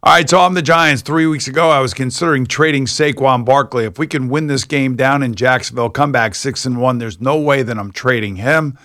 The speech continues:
And I am all in trying to make a trade to improve my team so I can make this run to the playoffs. This is a, about as surprising a team as there is in the N F L. And, uh, I gotta believe that Brian Daboll is impressing upon his team, guys.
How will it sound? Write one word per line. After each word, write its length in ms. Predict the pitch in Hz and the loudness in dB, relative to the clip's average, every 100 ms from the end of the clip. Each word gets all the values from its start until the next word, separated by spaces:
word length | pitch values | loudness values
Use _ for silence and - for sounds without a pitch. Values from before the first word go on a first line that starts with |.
| _ _ _ | _ _ _
And 140 | 123 | 0
I 120 | 120 120 | 2 2
am 100 | 117 | 2
all 340 | 147 160 175 | 2 4 2
in 300 | 160 151 135 | 0 -2 -2
trying 320 | - 139 160 | 0 2 2
to 60 | 151 | 2
make 180 | 127 120 | -2 -2
a 40 | |
trade 320 | - 135 123 | 0 0 0
to 100 | 104 | 0
improve 340 | 123 107 151 156 | -2 0 -2 0
my 180 | 127 120 | 0 -2
team 320 | - 127 127 | -4 -4 -4
so 200 | 123 127 | 0 2
I 100 | 120 | 2
can 320 | - 113 113 101 - | -2 -8 -8 -12 -10
make 280 | 143 143 143 | -2 -2 0
this 200 | 143 - | -4 0
run 220 | 135 139 | -2 0
to 80 | 127 | -4
the 120 | 113 | -6
playoffs. 480 | - 147 127 98 - | 0 2 2 0 -4
This 160 | 104 | -6
is 180 | 117 110 | -6 -8
a, 180 | 117 120 131 | -8 -10 -6
about 300 | 110 127 127 | 0 2 2
as 80 | |
surprising 720 | 117 110 _ _ 147 185 170 147 | -4 -10 _ _ 2 2 0 -4
a 60 | |
team 320 | 123 143 147 135 | -4 -2 -2 -2
as 180 | 123 | -4
there 160 | 104 110 | -4 -6
is 240 | 147 147 | -4 -6
in 60 | 131 | -4
the 100 | 131 | -4
N 80 | 123 | -4
F 160 | 113 | 0
L. 320 | 143 151 156 147 - - _ _ | 2 4 2 -4 -20 -20 _ _
And, 400 | 117 113 113 107 | 0 2 0 -2
uh, 360 | 110 110 110 - | 0 0 -2 -4
I 160 | 123 135 | 0 2
gotta 220 | 151 156 | 4 2
believe 340 | 135 147 151 | 0 0 0
that 160 | 127 110 | 0 -2
Brian 300 | 131 135 151 | 0 0 2
Daboll 360 | 143 139 131 120 | 0 0 0 -2
is 100 | 101 | -4
impressing 440 | 95 127 131 139 | -4 -2 -2 -4
upon 300 | 123 123 131 | -2 0 0
his 120 | 123 | -2
team, 200 | 123 113 | -4 -6
guys. 360 | 101 101 98 | -4 -4 -4